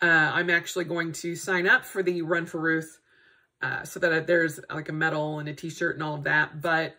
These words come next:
um, those are the dates that I'm choosing to do the run, or doing the eighty-seven miles, is, uh, October first to November third. So ending on election day. But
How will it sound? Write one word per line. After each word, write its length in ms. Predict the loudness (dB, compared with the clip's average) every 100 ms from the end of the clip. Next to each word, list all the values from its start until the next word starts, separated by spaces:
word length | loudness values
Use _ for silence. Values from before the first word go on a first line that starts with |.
| -2
um, 440 | 0 0 -4 -12 -6
those 300 | 0 2 2
are 80 |
the 80 | 2
dates 280 | 6 4 4
that 100 | 2
I'm 180 | 2 0
choosing 360 | -4 -2 -4 -4
to 100 | -4
do 180 | -2
the 60 | -2
run, 340 | -2 -6 -10 -18 -20 -20 -20 _ 0
or 220 | 4 4
doing 640 | 4 2 2 -2 -4 -4
the 120 | -4
eighty-seven 440 | -4 -4 -2 -2 -2
miles, 440 | -4 -6 -10 -16 -4
is, 760 | 0 2 0 -2 -6 -10 -14 -6
uh, 300 | -2 0 -2 -8
October 320 | -4 -2 -2
first 380 | -2 -2 -4 -6
to 220 | -4 -4
November 380 | -4 -4 -4 -6
third. 360 | -6 -10 -10 -20 _ -20 _
So 220 | -8 -8 -4
ending 340 | -4 -2 -2
on 300 | -4 -4 -4
election 380 | -4 -6 -10 -16
day. 160 | -16 -20 _ _ _ _ _ _ _ _ _ _ -12 -12 -20 -20 -20 _ _ 4
But 220 | 4